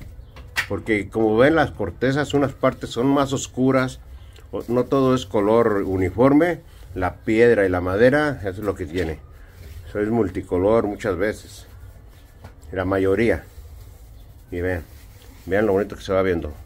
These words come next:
Esto, este sombreadito de aquí ya le dio otra figura.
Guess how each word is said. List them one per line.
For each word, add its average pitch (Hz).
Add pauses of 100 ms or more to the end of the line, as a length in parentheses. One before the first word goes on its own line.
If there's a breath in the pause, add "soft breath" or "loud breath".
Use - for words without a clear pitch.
Esto, 135 (440 loud breath)
este 98
sombreadito 110
de 117
aquí 131
ya 104
le 110
dio 104
otra 98
figura. 78